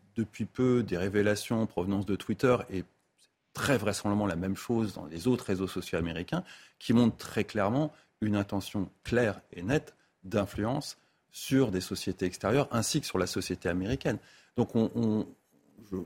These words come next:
pense pas qu'on puisse dire qu'on ait choisi tout ça. On nous l'a imposé, il y a des complicités en France qui ont fait qu'on a fermé les yeux, mais on n'a pas choisi ce web-là, malheureusement.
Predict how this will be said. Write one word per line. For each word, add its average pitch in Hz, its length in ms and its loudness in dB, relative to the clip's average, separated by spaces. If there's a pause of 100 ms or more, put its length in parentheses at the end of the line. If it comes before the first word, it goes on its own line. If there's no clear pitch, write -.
(180)
pense - 180 -4
pas 156 100 6
qu'on 120 140 0
puisse 120 160 0
dire 147 140 4
qu'on 101 180 -2
ait 98 80 0
choisi 117 520 0
tout - 120 -12
ça. - 360 -4
On 90 80 -6
nous 110 200 0
l'a 120 220 4
imposé, 135 640 2
il - 80 -2
y 101 60 2
a 87 40 4
des 90 120 -2
complicités 135 680 0
en 110 140 2
France 120 400 -2
qui - 180 -4
ont 98 80 2
fait 117 240 0
qu'on 90 320 -2
a 80 60 -4
fermé - 460 -6
les 85 200 -6
yeux, 160 180 0 (540)
mais 104 140 -2
on 90 160 -4
n'a 85 80 -12
pas 117 180 -2
choisi 104 540 -2
ce - 160 -6
web-là, 101 500 2 (140)
malheureusement. 87 600 -4